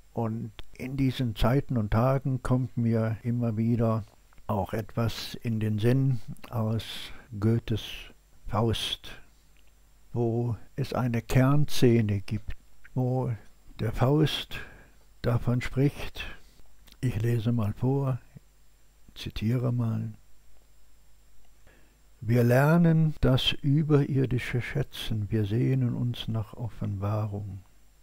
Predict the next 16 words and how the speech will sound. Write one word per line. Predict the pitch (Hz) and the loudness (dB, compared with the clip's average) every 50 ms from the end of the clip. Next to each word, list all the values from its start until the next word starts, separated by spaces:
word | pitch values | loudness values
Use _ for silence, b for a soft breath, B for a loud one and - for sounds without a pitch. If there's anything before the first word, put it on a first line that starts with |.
| _ _ - - - b b b b b b b b b b b b b b b b - - - | _ _ -20 -20 -20 b b b b b b b b b b b b b b b b -18 -10 -6
die | 110 113 | -4 0
nirgends | 110 113 120 143 160 170 175 180 175 165 - 151 156 160 - - - - - - - - - - _ - | 2 4 6 8 8 8 8 6 4 2 0 0 0 0 -2 -6 -10 -12 -12 -12 -14 -14 -16 -18 _ -14
würdiger | 110 95 92 92 110 135 151 156 143 147 135 123 - 123 | -12 -8 -2 0 2 2 2 2 2 0 0 0 -2 -2
und | 120 123 123 | 0 0 -2
schöner | - - - 113 113 123 127 123 117 110 | -4 -6 -4 -2 0 0 0 0 -2 2
brennt | 101 - - 95 104 117 117 117 110 - - - - - b b b b b b b b b b b b b b b b b - | 4 4 4 4 2 0 -4 -6 -8 -10 -14 -16 -16 -16 b b b b b b b b b b b b b b b b b -4
als | - 117 123 131 120 - - - - | -2 0 0 0 0 -4 -8 -8 -6
in | - 113 110 107 | -4 -2 -2 -2
dem | 110 104 107 | -2 -2 0
Neuen | 101 104 104 107 107 107 104 107 107 107 - | 0 0 0 0 0 -2 -2 -4 -6 -8 -8
Testament. | - 98 95 - - - - 101 95 90 98 95 92 98 101 101 - - - - - - - - - - - - - - - - - - - - - - - - - | -10 -8 -6 -6 -6 -6 -6 -6 -6 -6 -6 -8 -8 -10 -12 -14 -16 -18 -20 -20 -20 -20 -20 -20 -20 -20 -20 -18 -18 -18 -18 -20 -20 -20 -20 -20 -20 -20 -16 -8 -6
Mich | 110 117 98 - | -4 -4 -4 -4
drängt's, | - - - 123 131 123 117 - - - - - - - - - - - - - | -6 -4 -4 -4 -4 -4 -8 -12 -18 -20 -20 -20 -20 -18 -18 -18 -16 -14 -10 -6
den | 107 110 117 113 | -4 -4 -4 -2
Grundtext | - 131 160 175 180 180 - - - 143 139 - - - - - - - - | 2 4 4 6 4 4 2 0 0 0 0 -2 -6 -12 -10 -8 -6 -4 -2
aufzuschlagen, | 131 151 - - - - 117 107 - - 117 120 120 117 117 107 117 113 110 | -2 -2 -4 -4 -6 -8 -8 -10 -8 -8 -6 -4 -4 -4 -6 -6 -6 -8 -8